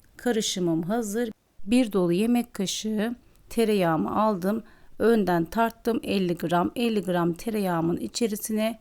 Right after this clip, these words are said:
yarım çay bardağı sütümü ekledim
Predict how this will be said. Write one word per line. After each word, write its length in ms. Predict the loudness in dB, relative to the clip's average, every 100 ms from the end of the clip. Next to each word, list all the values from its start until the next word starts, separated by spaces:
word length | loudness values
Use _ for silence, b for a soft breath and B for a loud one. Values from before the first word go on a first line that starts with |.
| -12
yarım 340 | -2 0 0 -2
çay 400 | -4 0 0 0
bardağı 600 | 0 0 -2 -2 0 -4 b b _
sütümü 440 | -10 -8 -4 -2
ekledim 640 | -2 -4 -4 -4 -2 -2 -4